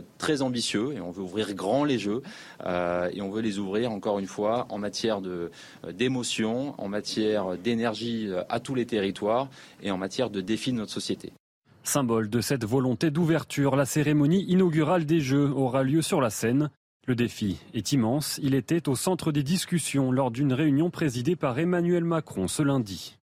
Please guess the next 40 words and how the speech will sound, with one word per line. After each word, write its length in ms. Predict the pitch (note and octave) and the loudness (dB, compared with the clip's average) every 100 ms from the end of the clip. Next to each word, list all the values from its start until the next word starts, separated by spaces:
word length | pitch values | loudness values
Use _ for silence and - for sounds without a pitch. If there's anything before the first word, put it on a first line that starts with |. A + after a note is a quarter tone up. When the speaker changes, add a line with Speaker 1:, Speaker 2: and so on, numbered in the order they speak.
| _ _ | _ _
Speaker 1:
Le 160 | D#2+ F#2+ | -10 -8
ministre 420 | F#2+ G2 - F2 | -6 -8 -8 -8
de 60 | |
l'Intérieur, 760 | E2+ E2+ D#2 D#2+ D#2+ F#2+ A#2+ C3+ | -10 -10 -12 -12 -6 -2 0 -2
le 140 | F2+ D#2+ | -4 -10
préfet 360 | - F2+ G#2 | -14 -10 -8
de 60 | E2+ | -8
police 280 | E2+ F#2 F#2 | -8 -10 -8
était 180 | E2 | -6
également 340 | E2+ F2 E2 D#2 | -4 -6 -6 -8
là 200 | F2 B2 | -6 -4
et 40 | |
le 60 | G2+ | -4
président 240 | - F#2+ | -8 -8
de 40 | E2+ | -8
la 60 | |
République 500 | D#2+ - D#2+ F#2+ C3+ - - - - D#2 | -10 -12 -10 -8 -8 -12 -18 -20 -18 -18
ont 40 | |
bien 220 | D#2 G2 | -8 -6
réinsisté 880 | F#2 E2 G2+ G2+ F#2+ F#2+ - F2+ C3 | -4 -4 -2 -2 -4 -6 -4 -4 -4
sur, 480 | C#3+ - G2+ G#2+ F#2+ | -4 -8 -4 -2 -2
euh, 160 | E2 D#2 - - - - | -2 -4 -10 -20 -20 -14
euh, 180 | D2 D2+ | -8 -6
leur 240 | D2 F2 - | -4 -4 -4
soutien, 520 | - A2 C#3+ C3 D#3+ - - | -4 -4 -4 -4 -6 -14 -14
euh, 180 | E2+ D#2+ | -12 -10
total 460 | - F2 G2 D#3 | -10 -4 -2 -2
sur 400 | - - F#2+ E2+ | -6 -6 -6 -4
l'organisation 880 | E2 F#2 F2+ F2+ F2 E2+ - G2 E2+ | -4 -4 -4 -2 -2 -2 -4 -4 -6
de 140 | D#2 | -8
cette 200 | F2 F2+ | -4 -4
cérémonie, 680 | - F#2+ F2+ F2+ F2+ G2 F2 | -2 -4 -4 -4 -6 -6 -6
euh, 120 | D2+ | -6
sur 240 | D#2 - G2+ | -6 -2 -2
la 120 | D#2 | -2
Seine. 340 | - C3 D#3 - _ _ _ _ - | -2 -2 -2 -10 _ _ _ _ -2
Speaker 2:
Mais 80 | |
l'ouverture, 600 | B2+ A#2 G#2+ - A#2 C#3 - | 0 2 0 0 0 0 0
c'est 200 | C3 B2 | -2 0
aussi 420 | A#2+ - D#3 | -2 0 0